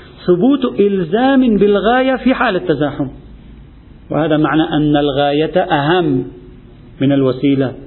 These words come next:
وإلا إن لم تكن أهم، يعني كانت أقل أهمية من الوسيلة، لا يثبت إلزام بها،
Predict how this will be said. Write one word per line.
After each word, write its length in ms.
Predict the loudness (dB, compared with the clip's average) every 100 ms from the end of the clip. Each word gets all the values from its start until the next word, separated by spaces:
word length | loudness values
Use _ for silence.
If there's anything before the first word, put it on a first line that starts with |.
| -20 -4
وإلا 380 | -2 0 2 2
إن 40 | 2
لم 200 | 0 0
تكن 300 | -2 -2 -2
أهم، 240 | 0 0
يعني 180 | 0 0
كانت 280 | 0 -2 -2
أقل 300 | -2 -2 0
أهمية 540 | -2 0 0 0 0
من 180 | 0 0
الوسيلة، 500 | -2 -2 -2 -2 -2 -4 -10
لا 160 | -2 0
يثبت 380 | 0 -2 -4 -2
إلزام 420 | 0 0 2 2
بها، 260 | 0 -2